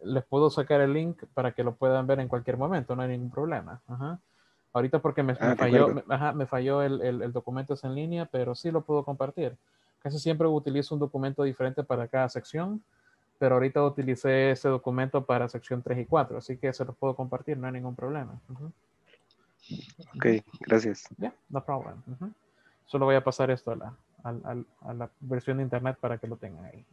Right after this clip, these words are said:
Speaker 1: ¿ok? All right. Now, eh, ya que tenemos esta parte, eh, yeah,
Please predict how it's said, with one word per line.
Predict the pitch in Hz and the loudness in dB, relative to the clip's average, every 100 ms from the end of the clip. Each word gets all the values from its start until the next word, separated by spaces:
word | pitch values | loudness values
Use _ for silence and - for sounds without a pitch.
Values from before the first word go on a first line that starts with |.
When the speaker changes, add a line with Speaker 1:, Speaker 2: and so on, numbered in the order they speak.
| 127 | -8
Speaker 1:
¿ok? | 147 185 - _ _ _ _ _ | -4 -4 -8 _ _ _ _ _
All | - 185 | 4 6
right. | 185 120 120 _ - - - _ _ _ _ _ _ | 6 4 -2 _ -20 -20 -20 _ _ _ _ _ _
Now, | 147 165 175 180 190 196 - | 0 4 6 8 6 2 -8
eh, | - 127 127 123 | -2 0 2 2
ya | 131 | 2
que | 143 | 4
tenemos | 147 147 151 139 | 2 2 0 -2
esta | 139 135 | 0 0
parte, | 131 165 175 170 185 196 220 - - | 4 4 4 0 0 0 -2 -6 -6
eh, | 127 127 123 123 123 127 _ _ _ _ _ _ _ _ _ - | -2 2 2 2 0 -4 _ _ _ _ _ _ _ _ _ -6
yeah, | 131 | -6